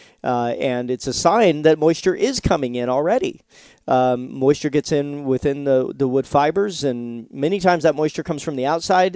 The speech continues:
A lot of times it actually comes from above or, or, or somewhere else, and it's getting into the, the wood itself. And so, uh, if you have wood rot on the outside, it's a good idea to go ahead and handle that quickly,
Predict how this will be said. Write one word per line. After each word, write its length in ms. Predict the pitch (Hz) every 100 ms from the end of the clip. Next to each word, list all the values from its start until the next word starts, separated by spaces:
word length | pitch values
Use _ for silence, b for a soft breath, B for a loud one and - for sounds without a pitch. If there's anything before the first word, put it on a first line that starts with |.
| -
A 80 | 135
lot 220 | 123 151
of 80 | 170
times 240 | 156 131
it 80 | 135
actually 280 | 131 - 139
comes 220 | 147 131
from 220 | - 127
above 420 | 117 123 131 135
or, 240 | 127 113 107 B B B -
or, 260 | 117 120 -
or 120 | 127
somewhere 360 | - 139 127 120
else, 260 | 147 -
and 100 | 131
it's 200 | 113 -
getting 320 | - 127 127
into 400 | - 135 143 151
the, 280 | 127 123 123 -
the 160 | 123
wood 200 | 120 127
itself. 600 | 123 - - 139 165 - B B B B 131
And 200 | 131 -
so, 400 | 156 135 131 -
uh, 200 | 127 127
if 140 | 123 -
you 140 | 180
have 200 | 165 147
wood 240 | 131 143
rot 220 | 139 135 131
on 100 | 123
the 140 | 123
outside, 420 | 123 - 131 123
it's 140 | 117 117
a 20 |
good 160 | 131
idea 300 | 123 120 127
to 60 | 117
go 140 | 123 123
ahead 200 | 131 117
and 140 | 113
handle 440 | - 143 143 143 131
that 280 | 127 107
quickly, 640 | - - 139 - 151 147